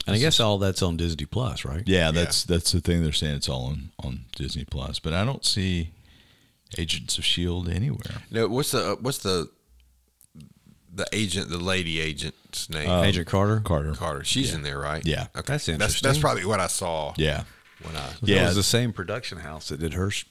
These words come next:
Speaker 1: series.
Speaker 2: Yeah. Uh, well, no, no. The Marvel Studios one-shot Agent Carter's in there, but
Speaker 1: But not
Speaker 2: not
Speaker 1: the
Speaker 2: the
Speaker 1: series.
Speaker 2: series.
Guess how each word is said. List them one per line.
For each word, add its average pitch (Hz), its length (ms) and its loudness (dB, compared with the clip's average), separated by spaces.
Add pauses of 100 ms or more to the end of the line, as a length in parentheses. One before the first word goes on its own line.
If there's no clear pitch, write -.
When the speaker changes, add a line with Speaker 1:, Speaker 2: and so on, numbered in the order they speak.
Speaker 1:
series. 104 480 -2
Speaker 2:
Yeah. 85 440 4
Uh, 85 1080 2
well, 127 360 4
no, 160 460 4
no. 247 960 -2
The 87 80 0
Marvel 101 420 4
Studios 117 600 4
one-shot 104 540 4
Agent 92 380 0
Carter's 76 540 0
in 76 140 2
there, 69 220 0
but - 160 -2
Speaker 1:
But 92 100 2
not 98 120 4
Speaker 2:
not 92 160 4
Speaker 1:
the 90 100 4
Speaker 2:
the 104 60 6
Speaker 1:
series. 87 580 4
Speaker 2:
series. - 60 -2